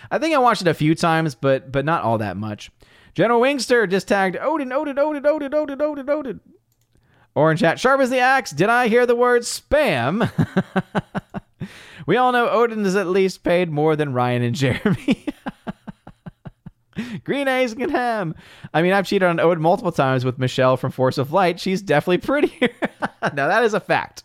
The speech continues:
Yes. <laughs> That is indeed a fact.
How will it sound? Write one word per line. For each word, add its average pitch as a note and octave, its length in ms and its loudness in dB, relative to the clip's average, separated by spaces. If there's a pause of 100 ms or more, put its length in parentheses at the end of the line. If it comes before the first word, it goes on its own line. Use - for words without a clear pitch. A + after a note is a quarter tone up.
(200)
Yes. B2 460 -4 (1500)
<laughs> - 0 -
That F#3 1120 -2
is B2 220 2
indeed A2 640 -2
a - 100 -4
fact. F#2+ 500 -4